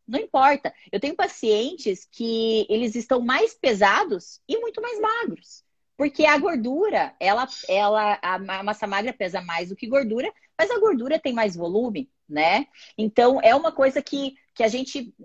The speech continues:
lida muito em consultório, é com isso, que paciente chega lá, "Putz, Nutri, não tive resultado nenhum, não sei o quê." "Ah, minhas roupas estão mais largas, mas o meu peso aumentou, né?"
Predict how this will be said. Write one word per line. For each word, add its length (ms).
lida 340
muito 440
em 80
consultório, 880
é 300
com 260
isso, 420
que 120
paciente 500
chega 420
lá, 220
"Putz, 260
Nutri, 320
não 160
tive 240
resultado 680
nenhum, 640
não 100
sei 240
o 80
quê." 260
"Ah, 180
minhas 220
roupas 260
estão 180
mais 180
largas, 680
mas 280
o 60
meu 200
peso 380
aumentou, 720
né?" 360